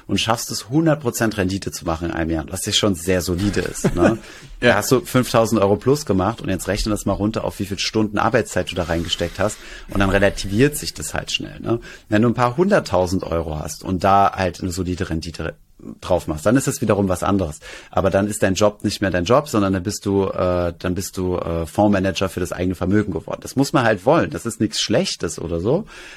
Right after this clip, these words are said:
Speaker 1: Aber du musst dir dann halt einfach bewusst sein, dass es ein Vollzeitjob ist. Und so Leute wie wir, die stecken da ein bisschen mehr drin.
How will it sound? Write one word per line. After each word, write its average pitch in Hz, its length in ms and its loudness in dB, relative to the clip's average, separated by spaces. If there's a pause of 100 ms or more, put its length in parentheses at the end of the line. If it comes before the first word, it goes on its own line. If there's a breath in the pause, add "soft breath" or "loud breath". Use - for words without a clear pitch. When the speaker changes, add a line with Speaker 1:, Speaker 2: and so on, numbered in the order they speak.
(220 loud breath)
Speaker 1:
Aber 120 260 6
du 110 160 0
musst 117 220 4
dir 143 40 6
dann 113 160 6
halt 98 100 4
einfach 107 240 2
bewusst 101 260 -2
sein, 113 100 0
dass 110 120 -2
es - 100 -6
ein 113 80 -2
Vollzeitjob 87 680 -4
ist. 95 80 -14
Und 107 60 4
so 104 100 4
Leute 117 220 4
wie 101 100 0
wir, 143 100 2
die 120 80 -4
stecken - 280 -2
da 101 60 2
ein 95 40 0
bisschen 90 220 -2
mehr 87 160 0
drin. 180 420 2